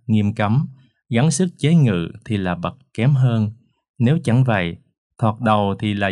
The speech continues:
dấy lên trong tâm, rốt cuộc sẽ loạn nơi sự. Một niệm sai lầm, muôn kiếp chẳng chuộc được,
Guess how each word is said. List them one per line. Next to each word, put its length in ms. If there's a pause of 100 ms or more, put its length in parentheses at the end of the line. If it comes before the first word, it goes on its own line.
dấy 100
lên 360
trong 200
tâm, 320 (380)
rốt 260
cuộc 240
sẽ 200
loạn 440
nơi 120
sự. 320 (540)
Một 220
niệm 280
sai 260
lầm, 340 (240)
muôn 360
kiếp 200 (100)
chẳng 380
chuộc 240
được, 260